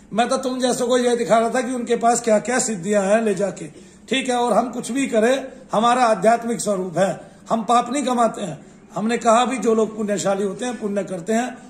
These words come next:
उनकी सिद्धियां कभी भी कोई चोरी नहीं कर सकता। इसलिए धाम की भी सिद्धियां कभी नहीं घटती है, ये मैं तुम्हें आज बता रहा हूं,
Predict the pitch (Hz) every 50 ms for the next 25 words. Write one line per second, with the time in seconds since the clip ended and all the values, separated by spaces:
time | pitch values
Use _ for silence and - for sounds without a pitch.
0 | - - - 226 226 180 202 185 - 190 208 170 196 247 262 247 - 220 208 202
1 | 196 165 190 196 - 196 214 240 - - 220 190 180 196 196 190 180 175 190 233
2 | 277 254 - - - - - - - 208 208 - - 233 - - 170 156 - -
3 | - - - - - 226 196 254 269 262 185 175 185 214 226 226 214 254 233 233
4 | 220 226 226 175 220 254 254 208 226 214 220 220 233 254 233 202 202 - - 196
5 | 165 147 143 - - - - - - - - 170 220 240 247 247 - 233 233 240
6 | 226 214 208 196 185 190 180 185 180 170 165 147